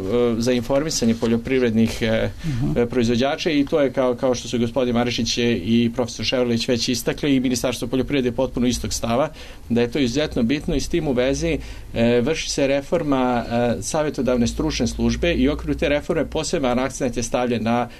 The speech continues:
Speaker 1: informisanje, e, poljoprivrednika vezano za udruženje. U svakoj poljoprivrednoj stanici bit će stručnjak jedan za,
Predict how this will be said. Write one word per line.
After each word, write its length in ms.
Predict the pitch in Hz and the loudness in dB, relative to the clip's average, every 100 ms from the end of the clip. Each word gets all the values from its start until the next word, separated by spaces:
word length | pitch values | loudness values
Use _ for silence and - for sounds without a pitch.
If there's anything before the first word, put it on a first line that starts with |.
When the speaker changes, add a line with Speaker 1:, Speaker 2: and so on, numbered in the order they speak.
| - | -2
Speaker 1:
informisanje, 640 | 120 127 135 143 135 117 117 107 - | 0 2 0 0 2 2 4 0 -2
e, 220 | 110 117 | -2 -2
poljoprivrednika 680 | 123 117 117 139 123 117 123 | 0 0 2 2 2 2 2
vezano 320 | 123 120 123 | 2 2 0
za 100 | 117 | 0
udruženje. 460 | 113 110 139 160 147 | 0 0 0 0 -2
U 40 | |
svakoj 320 | - 156 135 | -2 -4 -2
poljoprivrednoj 460 | 131 123 147 147 123 | 0 0 0 0 0
stanici 380 | 139 139 135 120 | 0 0 0 -2
bit 140 | 123 | -2
će 100 | 120 | -4
stručnjak 440 | 117 139 139 113 | -2 -2 0 -2
jedan 240 | 117 117 113 | -2 -2 -2
za, 360 | 107 117 120 | 0 0 0